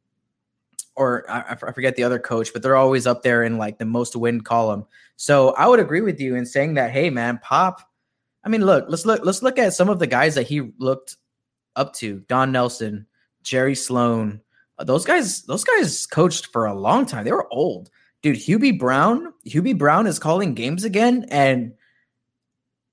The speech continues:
that was, like, a little weird at first 'cause he's getting super old. But, man, as soon as the game started, Hubie Brown started going on wax about whatever game it was.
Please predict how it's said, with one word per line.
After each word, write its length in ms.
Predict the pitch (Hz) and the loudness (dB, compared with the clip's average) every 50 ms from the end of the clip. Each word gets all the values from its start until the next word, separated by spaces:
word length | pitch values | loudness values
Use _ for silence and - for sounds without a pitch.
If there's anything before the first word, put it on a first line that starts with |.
| _ _ | _ _
that 260 | - 127 143 165 - 262 | -6 -4 -2 2 4 6
was, 220 | 233 240 190 170 | 6 6 4 4
like, 220 | 165 156 151 - | 2 2 2 2
a 40 | 147 | 2
little 200 | 151 180 190 165 | 2 4 2 2
weird 260 | 139 139 147 180 202 | 2 2 2 2 2
at 160 | 226 233 226 - | 2 0 -2 0
first 340 | 202 220 220 214 214 - - - - - - _ _ _ _ _ | 2 2 2 2 0 -4 -10 -14 -18 -20 -20 _ _ _ _ _
'cause 140 | - 135 135 | -10 -8 -8
he's 140 | 127 120 123 | -8 -10 -8
getting 320 | - 190 180 143 127 110 | -6 -4 -4 -4 -4 -6
super 480 | 107 - - - - 190 185 - 147 127 | -8 -8 -8 -8 -8 -8 -4 -2 0 2
old. 320 | 131 160 185 196 151 135 | 4 4 4 2 0 0
But, 280 | 135 131 123 - - - | 2 2 2 0 -2 -2
man, 360 | 143 165 160 147 127 120 - | 0 2 2 2 0 -2 -4
as 200 | - 135 - - | -6 -6 -6 -4
soon 200 | - 175 202 214 | -4 -2 0 0
as 100 | 196 175 | -2 -2
the 80 | 170 | -4
game 300 | 143 123 127 139 160 165 | -4 -4 -4 -2 -2 -4
started, 480 | 151 - - 123 120 117 117 113 107 113 - _ _ _ _ _ _ | -4 -2 0 0 0 0 -2 -4 -6 -10 -14 _ _ _ _ _ _
Hubie 260 | - - 185 180 180 | -8 -6 -4 -2 -2
Brown 240 | 139 135 139 151 156 | 0 2 2 2 2
started 340 | 156 156 147 139 123 107 104 | 0 0 0 0 0 -4 -4
going 280 | 117 143 151 160 156 151 | -2 0 0 2 2 2
on 220 | 143 131 123 117 | 2 0 0 -2
wax 440 | 117 117 123 139 143 143 - - - | 0 0 2 2 0 0 -2 -6 -8
about 320 | 113 117 131 120 113 104 | -4 -2 0 0 0 0
whatever 260 | 117 120 123 135 139 | 0 0 0 0 -2
game 280 | 127 113 120 117 127 143 | -4 -4 -4 -4 -2 -4
it 100 | 143 120 | -4 -2
was. 340 | 131 143 143 147 139 - | 0 0 0 0 -4 -8